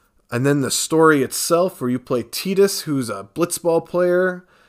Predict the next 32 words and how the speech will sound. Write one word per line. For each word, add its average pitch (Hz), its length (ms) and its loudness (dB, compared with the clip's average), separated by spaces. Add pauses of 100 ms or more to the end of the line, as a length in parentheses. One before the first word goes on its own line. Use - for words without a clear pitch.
(120)
who 123 200 -4
gets - 600 -4
sucked - 440 -2
into 147 320 -4
another 147 360 2
world 170 600 4
and 110 640 -8
goes 139 260 0
on 143 120 -2
an 139 80 -2
adventure 135 420 -2
trying 156 320 -2
to 135 80 -4
find 151 300 -2
his 127 160 -2
way 135 180 0
home, 175 420 -4
as 120 160 -6
well 135 200 2
as 123 120 -4
helping 143 320 -4
the 135 60 -4
people 139 380 -6
around 143 360 -4
him. 180 280 -6 (920)
I 117 160 -2
would 123 200 0 (440)
highly 202 460 4
recommend 135 560 0
this 123 140 -2
still 123 300 -4
today. 98 480 -10